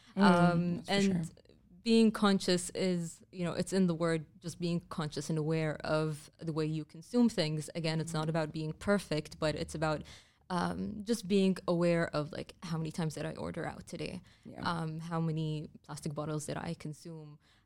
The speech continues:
Speaker 2: Um, it doesn't mean you need to cut it off completely, but even reducing and just being aware of it is a step in, in and of its own.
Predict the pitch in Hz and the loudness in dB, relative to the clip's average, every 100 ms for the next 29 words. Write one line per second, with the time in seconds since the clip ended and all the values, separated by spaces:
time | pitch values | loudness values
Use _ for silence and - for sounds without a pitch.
0 | _ 175 170 165 165 - 175 196 196 196 | _ 2 4 4 0 -4 2 4 8 8
1 | 202 185 180 180 - 170 165 156 156 - | 10 8 6 2 0 0 2 0 -2 -2
2 | 156 - 160 202 220 170 - 185 175 170 | -2 -2 -2 2 2 2 0 -4 0 2
3 | 160 156 185 180 180 165 165 165 165 165 | 2 4 4 4 2 4 2 0 0 2
4 | 151 151 170 170 151 156 - - 165 156 | 2 2 4 4 4 0 -2 -2 0 0
5 | - - - - 156 - - 170 165 - | -4 -6 -6 -4 -6 -6 -4 0 0 0
6 | 156 147 147 - 156 151 | -4 -2 -4 -6 -6 -6